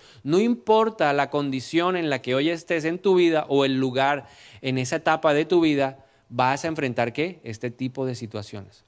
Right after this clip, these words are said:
¿Lo ha enfrentado alguna vez? Obstáculo para conseguir trabajo, obstáculo para, obstáculos familiares,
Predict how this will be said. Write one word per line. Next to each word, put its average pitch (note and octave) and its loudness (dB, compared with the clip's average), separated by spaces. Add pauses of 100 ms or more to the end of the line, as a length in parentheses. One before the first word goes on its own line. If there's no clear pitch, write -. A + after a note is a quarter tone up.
¿Lo D3+ 2
ha F3+ 0
enfrentado G3+ 2
alguna G3 0
vez? A3+ -2 (1040)
Obstáculo C#3+ -2
para C3+ 0
conseguir A#2 -6
trabajo, D3+ -2 (220)
obstáculo C#3 -2
para, B2+ -2
obstáculos C#3 -4
familiares, D3+ -2